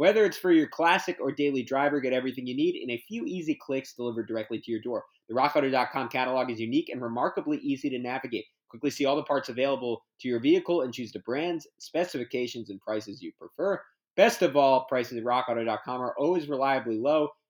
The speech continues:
and the same for professionals and do-it-yourselfers. Why spend up to twice as much for the same parts? Go to rock auto dot com right now and see all the parts available for your car or truck. Right, Locked On, that's important, in their How Did You Hear About Us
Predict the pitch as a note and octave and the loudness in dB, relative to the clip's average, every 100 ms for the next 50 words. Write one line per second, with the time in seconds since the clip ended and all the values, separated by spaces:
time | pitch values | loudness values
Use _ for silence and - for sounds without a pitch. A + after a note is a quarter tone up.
0 | _ - A#3+ B3+ A3 - F#3 F3+ D#3+ D#3 | _ -2 0 2 0 0 0 0 0 -4
1 | A#2 A#2+ C#3 C#3 C#3 B2+ A#2 B2+ A#2 A2+ | -4 -4 0 -2 -2 -8 -8 -10 -2 -2
2 | G2+ G#2+ - A#2+ A2 G#2+ A2 B2+ - D3 | -2 -6 -2 -2 -2 -6 -2 -2 -2 -2
3 | C#3 - - E3 D#3 F3 D#3 A#2 - A2+ | -2 -4 -6 -2 -2 -4 -8 -10 -8 -10
4 | - A2 - A#2+ G2+ - _ - B2+ C3+ | -8 -8 -2 -2 -2 -10 _ -2 2 4
5 | E3 F#3+ F3+ D#3+ D#3 - D#3 D3+ C#3 C3+ | 4 4 4 4 4 4 0 2 0 -2
6 | C3 C3 C3 B2+ B2+ D3 - C3+ A#2 B2+ | -2 -4 -4 -4 -2 -2 -2 -4 -2 -2
7 | A#2+ A2 G#2+ A#2 A2 C3 B2+ G#2+ - F3+ | -2 -6 -6 -6 -4 0 0 0 0 -2
8 | - - _ C#3 C3+ C3 D3 G3+ A3+ - | -2 -12 _ 0 2 4 6 6 4 2
9 | E3 E3 A#2+ - - B2 - A2+ A2+ G2 | 2 2 -2 -6 -6 -6 -6 -8 -6 -6
10 | E2+ - - C#3 C#3 B2+ D3 E3+ C#3 B2+ | -8 -20 -10 -2 0 4 4 4 2 0
11 | D#3+ C#3+ C#3+ C3+ | 0 2 2 0